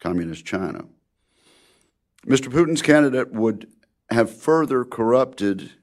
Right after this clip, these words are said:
the agency. Rewarding him with choosing the Interpol president would be like making Xi Jinping the N B A commissioner.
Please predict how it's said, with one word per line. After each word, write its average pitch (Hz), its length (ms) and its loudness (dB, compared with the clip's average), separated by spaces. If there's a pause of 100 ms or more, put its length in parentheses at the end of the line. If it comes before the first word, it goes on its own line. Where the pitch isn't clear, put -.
(260)
the 104 160 0
agency. - 640 -2 (400)
Rewarding 143 520 2
him 120 580 -2 (120)
with 98 380 -4 (500)
choosing 143 720 -4
the 98 140 -12
Interpol 117 500 -4
president 87 560 -6 (400)
would 95 140 -6
be 113 160 0
like 107 200 0
making 101 720 -2 (480)
Xi 107 300 -4
Jinping 95 640 -2
the 87 180 -4
N 95 120 0
B 95 200 0
A 87 180 -2
commissioner. - 640 -8